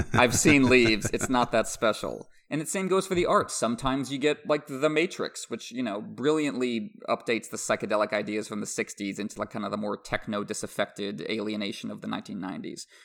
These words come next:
Speaker 2: But sometimes you get, like, the scene in American Beauty where the kid's filming the plastic bag on the wind 'cause he thinks it's so deep.
Speaker 1: <laughs>
Speaker 2: It's easy to get lost in your imagery and forget everything else, and I feel like that's what happened in Karth.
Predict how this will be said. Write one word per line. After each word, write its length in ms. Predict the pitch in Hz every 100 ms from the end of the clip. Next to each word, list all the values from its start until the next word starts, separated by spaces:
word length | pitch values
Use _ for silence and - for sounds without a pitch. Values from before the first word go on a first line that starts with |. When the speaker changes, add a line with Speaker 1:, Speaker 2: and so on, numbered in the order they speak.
| _ -
Speaker 2:
But 120 | 156
sometimes 420 | 208 190 190 160
you 60 | 170
get, 80 |
like, 140 | 151 143
the 60 | -
scene 240 | - 139
in 80 | 131
American 440 | 127 123 120 123
Beauty 420 | 110 117 113 107 - _
where 100 | 120
the 80 | 117
kid's 260 | 131 107
filming 240 | - 120 117
the 80 | 110
plastic 480 | - 113 - 113
bag 300 | - 113 113
on 100 | 113
the 80 | 107
wind 420 | 104 110 107 107 - _ -
'cause 140 | 104
he 80 | 117
thinks 320 | - 113 -
it's 160 | 107 -
so 160 | 113
deep. 420 | 101 - 107 101 - -
Speaker 1:
<laughs> 400 | 151 - - - 120 117 117 - 135 - - - - 135 147
Speaker 2:
It's 160 | 175 -
easy 320 | 202 220 233
to 120 | 208
get 120 | 175
lost 320 | 143 135 135 156
in 120 | 123
your 120 | 113
imagery 520 | 104 110 120 131 139 131
and 100 | 107
forget 440 | - 101 110 110
everything 420 | 104 104 - 104
else, 280 | 98 90 -
and 100 | 107
I 60 | 110
feel 260 | - 175
like 160 | 175 170
that's 240 | 127 123
what 120 | 131 117
happened 400 | 113 101 107 98
in 120 | 101
Karth. 480 | - 69 - -